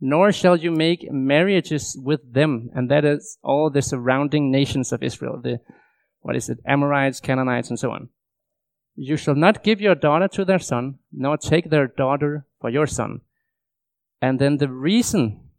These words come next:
for this command is given in verse four. "For they will turn your sons away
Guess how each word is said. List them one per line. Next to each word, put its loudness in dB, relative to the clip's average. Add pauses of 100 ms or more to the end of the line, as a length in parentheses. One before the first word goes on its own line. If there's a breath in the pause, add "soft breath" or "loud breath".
(300)
for 0
this 0
command -2
is -10
given 0
in -2
verse -4
four. -6 (1000)
"For 0
they 4
will -4
turn -6
your -2
sons -2
away -2